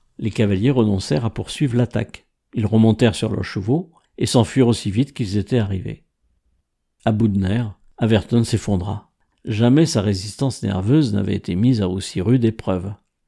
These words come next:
Quand il reprit ses esprits, il constata que Marc avait été atteint au bras. Il voulut examiner la gravité de la plaie, mais le garçon s'y opposa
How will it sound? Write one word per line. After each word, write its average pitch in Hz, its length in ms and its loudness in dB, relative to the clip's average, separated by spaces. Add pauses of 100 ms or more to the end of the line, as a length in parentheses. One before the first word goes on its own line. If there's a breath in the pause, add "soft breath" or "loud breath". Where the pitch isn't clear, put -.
(260)
Quand - 220 -2
il 139 80 6
reprit 165 260 2
ses 104 300 0
esprits, 208 420 -2 (380)
il 143 180 4
constata 170 540 0
que 180 100 -2
Marc 165 300 2
avait 117 160 4
été 123 280 -2
atteint 151 300 0
au 170 140 4
bras. 123 360 -4 (320)
Il 110 180 2
voulut 120 260 8
examiner 104 500 4
la 98 80 2
gravité 95 400 -2
de 92 60 -6
la 107 80 0
plaie, 208 260 -2 (320)
mais 151 80 2
le 170 140 8
garçon 165 320 0
s'y 170 180 2
opposa 117 560 2